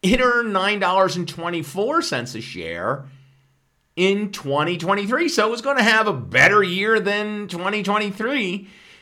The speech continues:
And in the last twenty-three quarters, the company's, the company has exceeded expectations in all but five of them.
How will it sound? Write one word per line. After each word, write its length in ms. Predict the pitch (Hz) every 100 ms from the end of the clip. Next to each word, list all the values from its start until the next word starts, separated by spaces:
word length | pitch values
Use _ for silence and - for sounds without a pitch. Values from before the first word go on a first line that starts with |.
| _ _ _ -
And 760 | 226 302 330 220 196 269 302 - _ _ _
in 200 | - 139
the 80 | 98
last 340 | 87 92 -
twenty-three 460 | - 113 113 120 113
quarters, 480 | - 113 127 - -
the 80 |
company's, 560 | - 147 151 151 156 - - -
the 80 |
company 320 | 127 151 160 147
has 140 | 139
exceeded 680 | 131 - - 156 170 175 107
expectations 1160 | 117 - - - - - - - - - - _ _ _ _ _ -
in 380 | 131 127 135 -
all 480 | 127 139 110 101 120
but 340 | 110 123 139 -
five 640 | - 180 185 262 285 240
of 240 | 73 -
them. 200 | - -